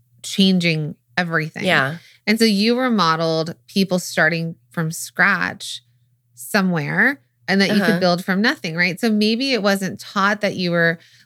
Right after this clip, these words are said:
Speaker 1: like, "Yeah, Mina, one day you as an immigrant can be," you're not, you're, you're born in America,
Speaker 2: <laughs>
Speaker 1: but
Speaker 2: Yeah.
Speaker 1: like, that you could be president of America. That
Speaker 2: Oh,
Speaker 1: might have
Speaker 2: gosh,
Speaker 1: not
Speaker 2: de-, definitely not.
Speaker 1: Right.
Speaker 2: <laughs>
Speaker 1: So exactly.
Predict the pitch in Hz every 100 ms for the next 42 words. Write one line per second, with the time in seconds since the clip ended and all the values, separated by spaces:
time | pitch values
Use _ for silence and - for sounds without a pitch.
0 | - 180 170 - 180 202 196 196 190 180
1 | 190 196 180 180 175 202 196 185 185 -
2 | 185 180 180 151 131 196 180 185 175 -
3 | 190 180 180 143 - - - 262 180 175
4 | 165 160 160 175 247 247 190 - - -
5 | 208 165 165 196 220 226 233 214 202 214
6 | 202 190 190 175 190 294 311 214 190 190
7 | _ _ 220 220 262 208 175 202 185 226
8 | - - 202 - 254 392 247 127 147 143
9 | 349 359 - - 285 208 453 427 440 262
10 | 254 262 277 - 185 165